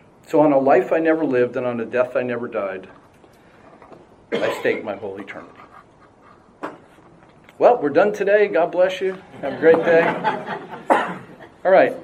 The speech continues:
At the bottom of page two, I'm gonna say something 'cause I'm gonna say it again on the next page.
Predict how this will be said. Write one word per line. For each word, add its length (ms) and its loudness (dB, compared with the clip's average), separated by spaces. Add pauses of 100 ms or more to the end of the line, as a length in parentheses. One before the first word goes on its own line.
(140)
At 120 2
the 60 6
bottom 340 6
of 100 0
page 300 2
two, 400 0 (1900)
I'm 80 2
gonna 160 4
say 160 2
something 340 0
'cause 180 -2
I'm 80 2
gonna 140 2
say 180 0
it 60 0
again 240 -2
on 120 -2
the 60 -4
next 280 -4
page. 340 -6